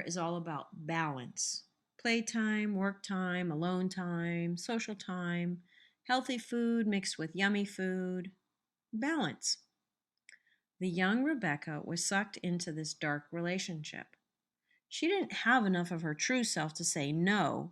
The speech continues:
to him and that relationship, trading his attention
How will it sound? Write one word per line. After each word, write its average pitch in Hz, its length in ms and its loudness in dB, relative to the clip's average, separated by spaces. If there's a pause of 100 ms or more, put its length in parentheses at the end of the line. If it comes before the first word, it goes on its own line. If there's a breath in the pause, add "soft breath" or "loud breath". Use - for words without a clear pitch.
(140)
to 175 120 -2
him 175 560 2 (120)
and 175 480 4 (240)
that 160 340 4
relationship, 165 720 0 (1160)
trading 247 480 2
his 220 240 -2
attention 214 800 -2